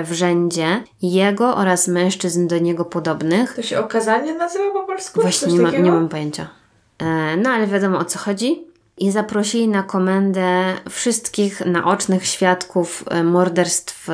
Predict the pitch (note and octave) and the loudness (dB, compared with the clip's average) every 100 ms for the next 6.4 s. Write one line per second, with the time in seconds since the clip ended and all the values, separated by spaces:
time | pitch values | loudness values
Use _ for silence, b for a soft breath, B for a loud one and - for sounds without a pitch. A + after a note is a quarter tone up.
0 | D#3+ D#3 E3 E3+ - E3+ F3+ - A#3 A3+ | -4 -2 -2 -2 0 0 0 0 0 0
1 | - F3 D#3+ D#3+ D#3+ - _ - F3+ D#3+ | -6 -4 -2 -2 -2 -8 _ -6 -2 -2
2 | E3 - E3+ E3 E3 D#3+ E3 E3 E3+ F3 | -2 -2 -4 -2 -4 -2 -2 0 2 2
3 | F3+ B3 - B B B B B B _ | 0 -2 -6 B B B B B B _
4 | F#3+ A3 A3 A3 B3+ G#3 G3 F3+ A3 A#3+ | 0 2 2 2 0 0 0 2 0 2
5 | A3 G#3 - G#3 G#3 - G3+ F#3+ F#3 F#3 | 2 0 0 0 0 0 2 4 2 0
6 | - G#3 A3 | -2 0 0